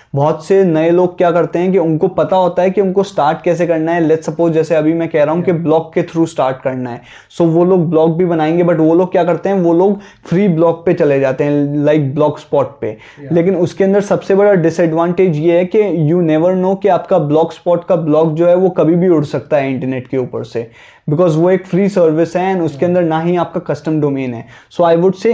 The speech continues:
Speaker 1: initially थोड़ा बहुत इन्वेस्टमेंट कीजिए। अगर आप डिजिटल मार्केटिंग सीखना चाहते हैं तो आपके पास एक अच्छी रिलायबल कंपनी से अपना एक खुद का डोमेन होना चाहिए,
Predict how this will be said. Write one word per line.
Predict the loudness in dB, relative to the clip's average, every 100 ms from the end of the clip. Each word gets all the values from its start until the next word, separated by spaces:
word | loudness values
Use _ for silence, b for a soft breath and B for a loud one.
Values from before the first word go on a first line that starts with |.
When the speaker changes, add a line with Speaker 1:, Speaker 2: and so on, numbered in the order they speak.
| 0
Speaker 1:
initially | 0 0 0 0 0 0
थोड़ा | 0 2
बहुत | 2 0
इन्वेस्टमेंट | -2 0 0 0 -2 -2
कीजिए। | -2 -2 0 2
अगर | 2 2
आप | 2 2
डिजिटल | 0 0 -2
मार्केटिंग | -2 -4 -4 -6
सीखना | -4 -8 -6 -4
चाहते | -4 -4 -6
हैं | -4
तो | -4 -6 B B
आपके | -2 0 0
पास | 0 2
एक | -2 -2
अच्छी | -6 -4 -2 0
रिलायबल | 2 2 2 2
कंपनी | 0 -2 -2 -2 -2
से | -2 -2 -2 -6
अपना | -8 -4 -4 0
एक | -2 -4
खुद | -10 -4
का | -2
डोमेन | 0 -2 -2 -2
होना | -2 -4 -6
चाहिए, | -6 -2 -2